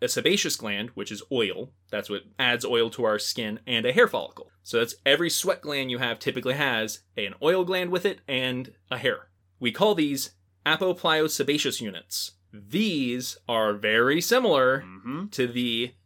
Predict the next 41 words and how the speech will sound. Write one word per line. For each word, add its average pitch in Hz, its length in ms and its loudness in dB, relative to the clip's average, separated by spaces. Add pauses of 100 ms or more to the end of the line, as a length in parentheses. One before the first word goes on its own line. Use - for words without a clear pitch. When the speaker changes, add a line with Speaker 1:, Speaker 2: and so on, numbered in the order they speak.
Speaker 1:
M 123 200 0
P 147 180 4
S 151 200 2
Us, 185 720 0 (140)
the 127 180 0
units 151 380 0
of 131 360 2
mammary 139 360 0
glands 131 400 -4
with 123 160 -2
monotremes, 151 480 0
which 123 120 -6
have 127 140 2
a 120 80 -2
mammary 143 520 2
gland, 107 400 -4 (180)
a 120 80 0
hair - 200 2
follicle, 113 520 -2 (220)
and 160 240 2
a 175 60 4
sebaceous 185 500 2
gland. 110 460 -6 (140)
Speaker 2:
Yep. 98 280 -4 (260)
Speaker 1:
So - 160 -2
they 127 180 4
have 165 220 2 (140)
all 165 260 8
the 185 100 4
parts, 214 320 4
but 120 240 2
their 135 260 2 (160)
apocrine 165 460 0
gland 123 260 -2
has 120 100 -8
been 117 140 -4
replaced - 640 -2 (100)
with 117 100 -6
a 110 40 -4
mammary 113 360 -6
gland. - 220 -14